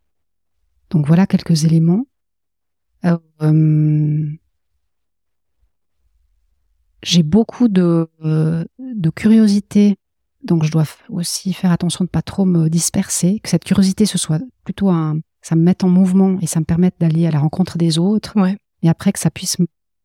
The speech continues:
Speaker 1: euh, que ça ne me, euh, surcharge pas et puis que je puisse chaque fois revenir à, à ce que je suis, enfin, à qui je suis et puis à, euh, d'intégrer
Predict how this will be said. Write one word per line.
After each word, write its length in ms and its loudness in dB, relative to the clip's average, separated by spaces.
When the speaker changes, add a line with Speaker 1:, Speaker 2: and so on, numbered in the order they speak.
Speaker 1:
euh, 140 -2
que 60 -4
ça 120 2
ne 160 4
me, 80 -4
euh, 320 0
surcharge 760 -2
pas 220 0
et 80 -2
puis 140 -12
que 80 -14
je 80 -12
puisse 220 -4
chaque 160 -4
fois 160 -2
revenir 720 2
à, 460 2
à 100 -2
ce 160 -2
que 140 0
je 120 0
suis, 560 0
enfin, 300 -4
à 40 -6
qui 180 -2
je 120 0
suis 580 -4
et 60 0
puis 280 -2
à, 340 2
euh, 280 -2
d'intégrer 760 2